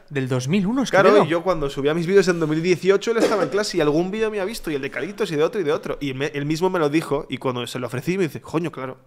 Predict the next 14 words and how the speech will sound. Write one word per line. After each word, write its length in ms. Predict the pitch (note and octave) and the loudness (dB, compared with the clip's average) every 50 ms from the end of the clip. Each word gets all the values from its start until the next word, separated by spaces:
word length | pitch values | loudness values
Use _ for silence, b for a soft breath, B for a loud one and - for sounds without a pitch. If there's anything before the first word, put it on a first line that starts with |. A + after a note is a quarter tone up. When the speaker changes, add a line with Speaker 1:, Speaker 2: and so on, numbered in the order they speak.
| - - | -16 -12
Speaker 2:
¿Por 140 | - C#3 C3+ | -10 -10 -4
qué? 100 | - B2+ | -4 -6
Porque 380 | - D3+ C#3 C#3 C3 - - - - | -6 -4 -8 -8 -8 -10 -12 -20 -18
ya 300 | C3 C3 B2 C#3 C#3+ D3+ | -14 -4 0 2 2 2
me 140 | D#3+ F3 E3 | 0 -2 -2
conocía 360 | - E3 C#3 C3 C3 D#3 D3+ | -2 -2 -2 -2 0 0 0
un 80 | C3 A#2+ | 0 2
poco 320 | D#3 E3+ D#3+ C#3+ B2+ b b b b b b b | 0 0 0 0 -8 b b b b b b b
y 300 | - C#3+ C3 B2 B2 B2+ C3 | -8 -8 -6 -4 0 0 0
he 60 | C3+ | 0
tenido 300 | C3 E3 D#3 D#3+ E3 D#3+ | 0 -2 -4 -2 -2 -2
como 160 | F3 E3+ E3 | -4 -4 -4
esa 140 | E3 E3+ D#3 | -4 -4 -4
suerte. 360 | - C#3+ D3 D3+ D3 - A2 | 0 0 -2 -2 -2 -6 -12